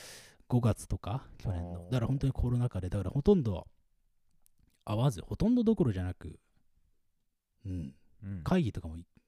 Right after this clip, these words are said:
Speaker 1: なんつうの、会ってない
Speaker 2: あ、そう。
Speaker 1: 感じで、どんどんどんどん進めてったってところでね。ほんとなんかそういう意味でもなんかね、すごいイレギュラーな雑誌の作り方なんじゃないかなっていう
Speaker 2: はいはいはい。
Speaker 1: 感じでしたね。
Speaker 2: なるほどね。
Speaker 1: ええ。
Speaker 2: まあ、そうか。
Speaker 1: そう、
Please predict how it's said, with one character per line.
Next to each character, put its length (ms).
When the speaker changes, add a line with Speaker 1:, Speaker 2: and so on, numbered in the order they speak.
Speaker 1:
な 140
ん 40
つ 120
う 40
の、 40
会 120
っ 80
て 120
な 80
い 80
Speaker 2:
あ、 140
そ 400
う。 40
Speaker 1:
感 260
じ 120
で、 400
ど 100
ん 60
ど 80
ん 40
ど 60
ん 60
ど 60
ん 20
進 180
め 80
て 120
っ 20
た 80
っ 40
て 140
と 120
こ 100
ろ 80
で 120
ね。 160
ほ 100
ん 40
と 120
な 80
ん 20
か 80
そ 160
う 80
い 40
う 20
意 60
味 100
で 80
も 80
な 100
ん 20
か 120
ね、 60
す 140
ご 200
い 120
イ 120
レ 100
ギ 120
ュ 20
ラ 120
ー 40
な 100
雑 160
誌 120
の 60
作 140
り 60
方 240
な 80
ん 80
じ 60
ゃ 20
な 80
い 40
か 120
な 60
っ 20
て 60
い 40
う 60
Speaker 2:
は 80
い 40
は 40
い 100
は 60
い。 40
Speaker 1:
感 160
じ 80
で 80
し 80
た 100
ね。 100
Speaker 2:
な 80
る 80
ほ 100
ど 80
ね。 180
Speaker 1:
え 480
え。 40
Speaker 2:
ま 120
あ、 40
そ 180
う 40
か。 280
Speaker 1:
そ 180
う、 120